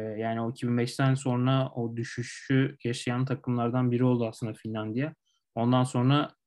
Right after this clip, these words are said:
toparlanamadılar. Şu an yavaş yavaş, e, en azından bu takımı sürükleyebilecek, belli bir yere getirebilecek birkaç isim ön plana çıkıyor ama tam olarak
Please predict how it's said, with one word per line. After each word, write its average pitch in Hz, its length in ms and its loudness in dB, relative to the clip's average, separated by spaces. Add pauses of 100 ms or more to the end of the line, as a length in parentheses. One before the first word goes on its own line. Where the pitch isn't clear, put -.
toparlanamadılar. 127 880 2
Şu 135 240 -2
an 127 140 2
yavaş 127 380 0
yavaş, 127 400 -2 (500)
e, 117 280 0 (1080)
en 131 160 4
azından 127 600 4
bu 127 200 -4
takımı 127 380 2
sürükleyebilecek, 123 920 0
belli 120 260 2
bir 127 60 2
yere 123 140 4
getirebilecek 123 720 0 (180)
birkaç 131 280 -2
isim 127 220 -2
ön 123 140 2
plana 127 300 2
çıkıyor 139 520 0
ama 127 440 0 (460)
tam 143 220 4
olarak 131 440 4